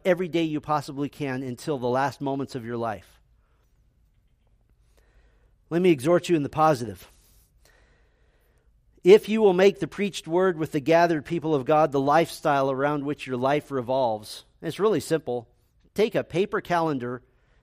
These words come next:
uh, you know those things, paper, and make it blank.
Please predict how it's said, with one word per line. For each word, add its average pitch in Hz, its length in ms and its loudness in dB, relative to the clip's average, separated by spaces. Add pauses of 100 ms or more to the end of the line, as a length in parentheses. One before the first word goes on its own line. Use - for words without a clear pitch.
(140)
uh, 120 60 -12
you 147 180 -4
know 165 140 0
those 160 180 -2
things, 165 300 -4
paper, 156 420 -4 (420)
and 131 460 -4 (680)
make 151 280 -2
it 214 120 0
blank. 147 720 -2